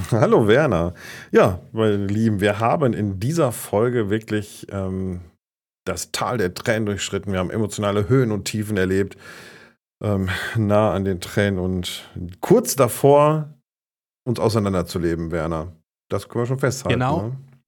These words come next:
Speaker 2: genau so ist es, aber wir haben den Bogen doch bekommen, glaube ich.
Speaker 1: Bist du sicher?
Speaker 2: Sind dann, ich glaube schon. Ich glaube im Nachhinein, ähm, nach diesen zwei Stunden zwölf oder sowas, glaube ich, war's,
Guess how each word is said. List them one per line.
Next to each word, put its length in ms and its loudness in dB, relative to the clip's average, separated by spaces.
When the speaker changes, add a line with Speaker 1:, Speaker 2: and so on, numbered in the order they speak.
Speaker 2:
genau 400 -2
so 120 -4
ist 200 -2
es, 400 -6
aber 380 -2
wir 200 -4
haben 280 -2
den 260 -4
Bogen 480 -2
doch 240 -6
bekommen, 500 -4
glaube 280 0
ich. 80 0
Speaker 1:
Bist 100 -4
du 60 -4
sicher? 360 0
Speaker 2:
Sind 320 -4
dann, 440 -4
ich 160 -6
glaube 280 0
schon. 240 -10
Ich 100 -14
glaube 280 0
im 80 -2
Nachhinein, 600 -2
ähm, 560 0
nach 180 0
diesen 300 -4
zwei 240 -2
Stunden 340 -4
zwölf 380 -4
oder 160 -2
sowas, 300 -2
glaube 220 0
ich, 60 -2
war's, 320 0